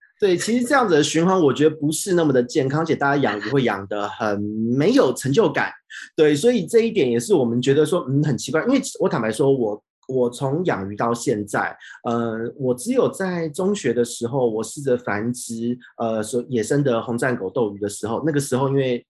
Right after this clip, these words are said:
小时候嘛，也不懂，然后呢，就看到有U V灯，因为那时候大家都说红赞狗很难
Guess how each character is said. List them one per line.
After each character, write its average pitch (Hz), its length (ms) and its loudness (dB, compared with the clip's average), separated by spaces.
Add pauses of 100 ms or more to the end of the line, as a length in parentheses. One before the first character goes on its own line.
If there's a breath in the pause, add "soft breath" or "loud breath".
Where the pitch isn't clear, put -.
小 101 160 -4
时 123 140 -4
候 143 120 4
嘛， 101 180 0
也 101 100 -6
不 139 160 -6
懂， 135 200 -4 (360 loud breath)
然 117 100 0
后 175 160 2
呢， 147 320 4
就 156 160 0
看 160 160 -2
到 151 140 2
有 110 240 0
U 127 120 -2
V 135 120 -4
灯， 127 340 0
因 185 60 4
为 175 80 4
那 170 80 2
时 160 100 0
候 143 60 0
大 143 80 -2
家 139 100 0
都 139 140 2
说 135 120 0
红 123 140 -4
赞 123 160 -2
狗 107 140 -4
很 104 120 -12
难 90 120 -18